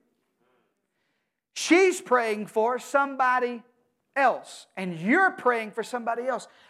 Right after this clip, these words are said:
because you're not becoming the person that you're looking for is looking for. Married people, let me tell you, you, you cannot,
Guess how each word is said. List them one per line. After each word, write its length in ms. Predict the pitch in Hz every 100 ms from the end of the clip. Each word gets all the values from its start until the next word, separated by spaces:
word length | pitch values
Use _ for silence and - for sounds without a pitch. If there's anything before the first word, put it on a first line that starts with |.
| _
because 340 | - 240 254 175
you're 200 | 277 330
not 260 | 311 240
becoming 680 | 220 - - 302 320 302 254
the 100 | 220
person 640 | 226 - 254 226 - 208 180 _ _
that 180 | 170 -
you're 140 | 220 226
looking 320 | 269 269 220
for 140 | 233
is 80 | 220
looking 160 | 226 220
for. 140 | 190
Married 400 | 185 277 285 185
people, 220 | 220 196
let 120 | 214
me 80 | 269
tell 180 | 220 277
you, 100 | 233 - - -
you, 140 | 214 285
you 240 | 233 330
cannot, 880 | - - 311 311 294 302 330 302 214